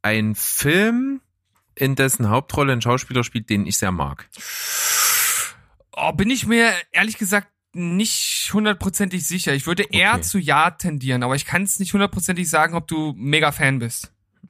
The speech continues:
Speaker 1: Okay. Es handelt sich um einen Film, äh, in welchen es auch eine Liebesbeziehung gibt.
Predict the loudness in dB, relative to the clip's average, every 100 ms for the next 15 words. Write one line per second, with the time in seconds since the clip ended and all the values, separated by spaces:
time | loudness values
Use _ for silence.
0 | -4 -4 0 0 0 -10 -20 -20 _ _
1 | _ _ _ _ _ _ _ _ _ _
2 | -2 0 0 2 0 0 0 0 0 -2
3 | -2 0 2 2 0 -2 -4 -2 0 2
4 | 2 0 -2 -4 -4 -2 2 2 4 4
5 | 4 4 2 0 -4 _ _ _ _ _
6 | _ _ _ _ _ _ _ _ _ _
7 | _ _ -20 -20 -18 -18 -16 -18 -14 -16
8 | -18 _ -2 -2 0 -2 -2 -4 -4 0
9 | 2 2 2 2 0 2 2 2 2 0
10 | -2 -4 -2 -2 -2 -8 -10 -16